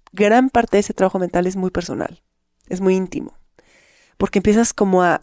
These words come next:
reflexionar sobre ti mismo, porque empiezas a escuchar tu res-, tu respiración, te vuelves muy consciente de tu respiración conforme vas nadando, empiezas a, a generar este contacto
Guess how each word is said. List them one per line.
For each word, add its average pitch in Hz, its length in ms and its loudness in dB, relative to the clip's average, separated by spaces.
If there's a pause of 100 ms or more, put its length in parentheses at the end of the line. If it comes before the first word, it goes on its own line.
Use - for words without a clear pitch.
(120)
reflexionar 185 540 0
sobre 190 220 -2
ti 185 140 -4
mismo, 185 340 -6 (480)
porque - 200 -4
empiezas 190 280 0
a 185 40 -4
escuchar - 360 -6
tu - 100 -2
res-, 170 300 -8 (120)
tu - 80 -4
respiración, 165 800 0 (280)
te 175 120 0
vuelves 190 340 2
muy 202 300 4
consciente 202 500 0
de - 20 0
tu 170 140 -4
respiración 160 500 -2
conforme 160 420 -2
vas 151 180 0
nadando, 156 480 0 (640)
empiezas 190 640 0
a, 170 320 2 (400)
a 175 80 -4
generar 185 420 2
este 202 200 -2
contacto 185 800 0